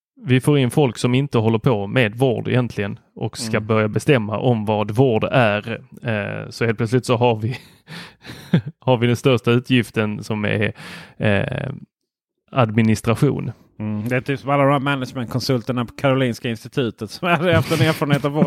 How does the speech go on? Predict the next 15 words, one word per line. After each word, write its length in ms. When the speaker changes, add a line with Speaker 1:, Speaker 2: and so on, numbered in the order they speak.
Speaker 2:
överhuvudtaget. 600
Och 120
så 60
ska 120
man 120
införa 220
någon 120
värdebaserad 720
vård 260
som 100
bara 120
kostar 340
en 200
miljo-, 480
miljontals. 1160